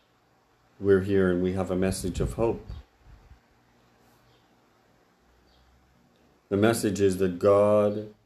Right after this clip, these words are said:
is in all things, and God will work all things out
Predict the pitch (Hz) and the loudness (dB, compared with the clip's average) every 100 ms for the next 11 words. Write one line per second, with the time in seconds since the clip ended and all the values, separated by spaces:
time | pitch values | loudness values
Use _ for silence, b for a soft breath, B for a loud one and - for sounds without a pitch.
0 | _ _ _ - 107 98 104 101 104 113 | _ _ _ -12 -6 -2 0 2 2 2
1 | 113 90 82 80 82 - - _ _ _ | 0 -4 -4 -6 -12 -16 -20 _ _ _
2 | - 95 92 95 92 95 95 92 95 90 | -10 -6 0 2 2 2 2 2 0 0
3 | 92 92 95 95 95 90 92 90 87 - | -2 -2 -2 -2 -2 0 0 2 0 -2